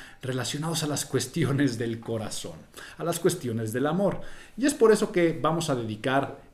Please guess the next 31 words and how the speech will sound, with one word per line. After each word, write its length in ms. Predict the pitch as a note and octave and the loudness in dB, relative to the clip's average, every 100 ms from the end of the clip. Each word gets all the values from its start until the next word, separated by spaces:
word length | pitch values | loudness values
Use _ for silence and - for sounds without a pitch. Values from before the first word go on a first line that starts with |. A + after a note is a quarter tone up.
| - - | -12 2
el 160 | E3+ | 4
videoblog 540 | E3+ C3+ A#2+ C3 B2+ - | 6 4 4 4 2 -4
y 80 | C3 | 0
varios 560 | D#3+ A3 G3 A#2 - - A2 | 4 4 4 2 -2 -10 -4
de 140 | B2 | -2
estos 300 | A#2+ C#3+ A#2 | 0 -2 2
videoblogs 580 | C#3 E3 D#3 C#3 C#3+ - - - - | 4 6 6 4 2 -4 -16 -18 -2
a 60 | E3+ | 2
hablar 480 | E3 E3+ E3+ D#3 | 6 6 4 -2
de 180 | C#3 B2+ | -2 0
estos 520 | C#3 C3 - C3 - - | 0 -2 0 -4 -4 -4
temas. 420 | A2 G2 F2+ - - - | -2 -4 -8 -14 -12 0
Y 100 | D3 | 4
el 60 | |
día 120 | G#3+ | 6
de 100 | A3+ | 8
hoy 160 | G#3 G3+ | 6 6
es 160 | F3 F#3+ | 2 2
uno 160 | G3 | 2
de 60 | D3 | 2
los 160 | A#2+ | 0
que 140 | - A2+ | -2 0
más 380 | C3+ C#3+ - C#3 | 2 2 0 -2
me 120 | C3+ | 0
han 80 | C3+ | 0
consultado 800 | C3 A#2+ G#2+ C3 C3 C3 B2+ - - | -2 -4 -4 0 2 2 0 -6 -12
y 80 | A#2 | -4
más 240 | A#2 C3 A#2+ | 0 0 0
me 80 | |
han 160 | B2+ A2 | 0 0
pedido 560 | A2+ A2 A#2+ A#2+ A#2 | -2 -2 0 0 -2